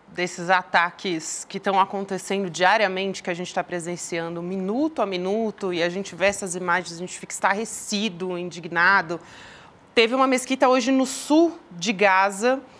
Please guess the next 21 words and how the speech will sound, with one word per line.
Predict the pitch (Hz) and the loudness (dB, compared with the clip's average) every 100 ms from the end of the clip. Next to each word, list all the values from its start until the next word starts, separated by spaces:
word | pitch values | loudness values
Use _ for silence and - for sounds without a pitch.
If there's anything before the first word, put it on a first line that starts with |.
| - - | -20 -12
onde | - 185 185 | -4 -2 0
os | |
brasileiros | 170 185 175 180 175 175 175 - - | 2 2 2 0 0 0 -2 -4 2
aguardam | 185 165 175 180 214 208 | 2 4 6 6 4 0
o | 185 | -2
resgate, | 180 165 170 190 - 240 | -4 2 2 2 0 -6
que | 262 | -6
foi | - 240 226 370 | -4 2 2 4
atacada | 415 403 403 - 262 220 226 311 | 2 2 0 4 4 6 4 0
pelo | 330 320 | -2 0
exército | 320 233 247 262 | 2 2 2 -2
de | 226 | -8
Israel. | 247 240 269 202 185 156 | -8 0 2 4 4 0
Quer | 175 | -6
dizer, | 160 160 | -6 -6
eles | 165 190 | -6 -8
correm | - 180 220 214 196 | -2 2 2 0 -8
risco | 170 175 - 190 | -8 -8 -6 -6
a | |
qualquer | 175 185 208 | -6 -4 -2
momento | 240 233 180 185 190 | -2 -4 -6 -8 -10